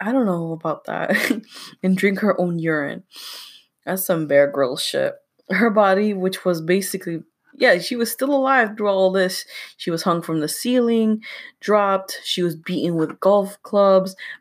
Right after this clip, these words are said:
bamboo sticks, and iron rods. Her eyelids and genitalia were burned with cigarette burns, lighters, and hot wax.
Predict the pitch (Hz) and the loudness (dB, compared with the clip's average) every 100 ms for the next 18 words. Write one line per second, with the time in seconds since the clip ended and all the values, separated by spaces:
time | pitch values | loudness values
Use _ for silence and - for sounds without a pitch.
0 | _ 175 160 151 151 190 190 - 196 190 | _ 2 2 2 -2 -4 -2 -4 -4 -4
1 | - - - _ _ _ 180 170 - 165 | -6 -10 -14 _ _ _ -6 -2 0 0
2 | 165 160 - 170 - - - - - - | 0 0 -2 -2 -6 -20 -20 -20 -20 -2
3 | 208 - 175 196 208 208 208 185 175 170 | 0 2 2 2 2 2 2 0 -2 0
4 | 165 160 170 165 160 151 165 160 160 156 | 0 0 0 0 0 0 2 2 2 -2
5 | 160 - 180 180 165 185 156 151 156 - | -4 -2 2 4 2 0 -2 -2 -4 -12
6 | - - - - - 175 170 170 165 156 | -20 -16 -16 -8 2 2 4 2 0 -2
7 | 160 143 - - - - - - | 0 0 2 0 -2 -6 -8 -8